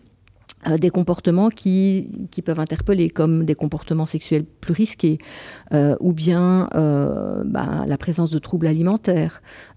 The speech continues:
euh, des cas de dépression, une faible estime de soi ou une baisse des résultats scolaires. On voit d'ailleurs que certains symptômes ressemblent à ceux dont souffrent les filles et les femmes qui ont été agressées sexuellement.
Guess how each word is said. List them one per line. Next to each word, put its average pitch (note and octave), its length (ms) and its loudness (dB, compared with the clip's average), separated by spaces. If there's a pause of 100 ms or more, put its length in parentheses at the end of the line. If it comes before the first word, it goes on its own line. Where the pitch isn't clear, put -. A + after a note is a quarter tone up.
euh, C3+ 300 -2
des D3 200 0
cas E3+ 180 0
de D#3 100 0
dépression, E3 720 2
une D#3 120 2
faible E3 300 0
estime D#3+ 360 0
de D#3+ 140 0
soi D#3+ 440 0
ou D#3+ 120 4
une E3 100 4
baisse E3+ 280 2
des E3 100 4
résultats D#3 420 0
scolaires. C#3 480 -4 (500)
On F#3 140 6
voit G3 320 4
d'ailleurs F#3 540 2
que F#3 180 2
certains F#3 560 0
symptômes G#3 640 2
ressemblent G3+ 460 2
à E3 60 2
ceux G#3+ 240 0
dont F#3 200 2
souffrent - 320 -2
les E3+ 100 4
filles G#3+ 200 0
et - 20 4
les E3+ 100 2
femmes G#3 240 0
qui F3 140 -2
ont - 20 2
été G3+ 400 0
agressées E3+ 460 -2
sexuellement. D#3+ 720 -2